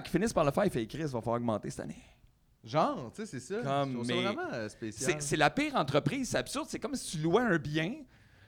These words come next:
Speaker 1: puis peu importe s'il dépérit ou peu importe dans le temps, il ne fait qu'augmenter. Peut-être pas à la courbe que tu peux, là, mais c'est comme toi, mettons, tu
Speaker 2: Ouais, y a
Speaker 1: loues
Speaker 2: pas
Speaker 1: un
Speaker 2: beaucoup,
Speaker 1: char.
Speaker 2: les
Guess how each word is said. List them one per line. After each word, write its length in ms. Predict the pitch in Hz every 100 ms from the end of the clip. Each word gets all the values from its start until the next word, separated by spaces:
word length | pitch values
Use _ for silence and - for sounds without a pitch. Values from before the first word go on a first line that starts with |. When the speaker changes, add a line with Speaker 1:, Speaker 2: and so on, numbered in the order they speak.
| -
Speaker 1:
puis 180 | 147 - - -
peu 160 | 254 294
importe 400 | 247 - 254 -
s'il 200 | 170 147
dépérit 600 | 202 - 214 180 165 247
ou 80 | 214
peu 120 | 196
importe 280 | 180 254 170
dans 120 | 151
le 140 | 165 147
temps, 260 | 226 247 -
il 140 | 156
ne 100 | 147
fait 200 | 151 165
qu'augmenter. 800 | - 247 202 175 165 143 156 147 - _ _ _ - -
Peut-être 340 | 147 170 160
pas 220 | 226 226
à 40 | 170
la 140 | 147
courbe 320 | - 214 208
que 80 | -
tu 200 | 131 -
peux, 260 | - 277 214
là, 140 | 143 117
mais 100 | 117
c'est 160 | 156
comme 240 | 214 104 180
toi, 160 | 262
mettons, 340 | 262 - 220 233
tu 160 | - 156
Speaker 2:
Ouais, 80 |
y 20 | 214
a 20 |
Speaker 1:
loues 60 |
Speaker 2:
pas 60 | 196
Speaker 1:
un 60 | 170
Speaker 2:
beaucoup, 120 | -
Speaker 1:
char. 220 | 196
Speaker 2:
les 60 | 175